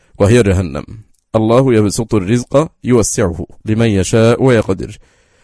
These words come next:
يضيقه لمن يشاء. وفرحوا، أي أهل مكة، فرح بطر بالحياة الدنيا، أي بما نالوه فيها. وما الحياة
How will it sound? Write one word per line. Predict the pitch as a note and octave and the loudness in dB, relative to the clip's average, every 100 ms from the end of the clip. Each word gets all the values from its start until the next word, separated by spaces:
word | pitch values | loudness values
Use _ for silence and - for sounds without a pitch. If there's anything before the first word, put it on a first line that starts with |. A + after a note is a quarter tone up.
| - | -4
يضيقه | C#3 C3+ A2 G#2+ - F#2 - - D3+ | 0 2 2 0 -4 -10 -10 -14 -6
لمن | G#2 A#2 | -4 -2
يشاء. | B2 F#2+ D#2+ - _ - | -2 -2 -6 -10 _ -2
وفرحوا، | B2 D3+ B2+ E2+ A2 - _ _ _ | 0 2 0 0 -4 -6 _ _ _
أي | B2+ D3 F#3 - _ _ _ D3+ | 0 0 0 -10 _ _ _ 0
أهل | D3+ | 2
مكة، | A2 A2 - C#3 - - _ | 2 0 -4 -8 -10 -14 _
فرح | C#3+ C3+ A2 | 0 2 2
بطر | G#2+ A2 - D#2+ - - - | 0 -2 -2 -6 -8 -18 -6
بالحياة | D3 D3+ A#2+ B2 B2+ | -2 0 2 2 2
الدنيا، | F#2+ F#2+ A2 D2 - _ - | -2 -4 -4 -6 -10 _ -2
أي | A#2 | 0
بما | A2 A2 B2 | 0 0 2
نالوه | A#2 B2 A2+ G#2+ F#2 | 2 0 0 -2 -4
فيها. | E2 D2 - - _ _ _ _ _ - | -6 -8 -10 -14 _ _ _ _ _ -2
وما | B2+ D#3+ | 2 2
الحياة | E3 C#3 C#3+ | 2 2 2